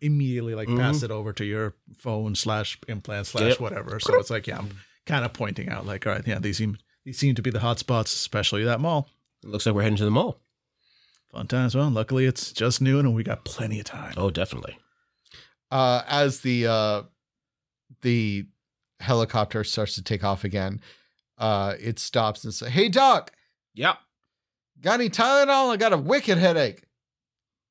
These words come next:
Speaker 2: Sure. I go into my pocket and throw him a, there's a pilot talking, right?
Speaker 3: Yeah, yeah.
Speaker 2: I throw him a Tylenol.
Speaker 3: "Thank you, boss." Oh, just
Speaker 2: Yep.
Speaker 3: dry swallows it
Speaker 2: Quick
Speaker 3: and takes
Speaker 2: question.
Speaker 3: it.
Speaker 2: When did you get the headache?
Speaker 3: I don't know. Uh,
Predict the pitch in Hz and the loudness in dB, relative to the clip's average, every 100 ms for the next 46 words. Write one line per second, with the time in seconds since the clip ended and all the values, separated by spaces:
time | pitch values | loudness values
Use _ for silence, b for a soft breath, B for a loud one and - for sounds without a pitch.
0 | _ _ - 151 196 90 85 _ _ _ | _ _ -4 0 2 2 -2 _ _ _
1 | _ _ _ _ - 104 101 117 110 107 | _ _ _ _ -8 -6 -4 -2 -2 -4
2 | 101 _ _ 113 110 113 107 135 135 147 | -8 _ _ -6 -4 -4 -6 -6 -4 0
3 | 147 95 92 80 78 120 - 139 117 98 | 0 0 -8 -10 -12 -12 -6 -2 -2 -2
4 | 92 _ _ _ - 104 110 107 98 131 | -8 _ _ _ -14 -6 -2 -2 -2 -4
5 | 135 60 - _ _ _ _ 165 208 226 | -4 -12 -18 _ _ _ _ 0 2 2
6 | 202 214 214 202 - - _ _ - 151 | 2 6 6 6 0 -14 _ _ -2 -2
7 | 127 _ _ 127 - - 120 131 120 113 | -2 _ _ -4 -4 -4 -2 2 2 0
8 | - 113 110 110 107 - - 117 226 117 | -6 -6 -2 -2 -2 2 2 4 4 4
9 | 175 165 151 131 180 220 190 196 180 190 | 2 2 0 0 2 2 2 2 4 6
10 | 156 92 - _ _ _ _ _ _ _ | 6 2 -4 _ _ _ _ _ _ _
11 | _ _ 135 247 269 226 277 302 226 _ | _ _ 0 2 4 4 6 6 4 _
12 | _ _ _ - 170 180 185 185 180 | _ _ _ -6 0 4 6 8 6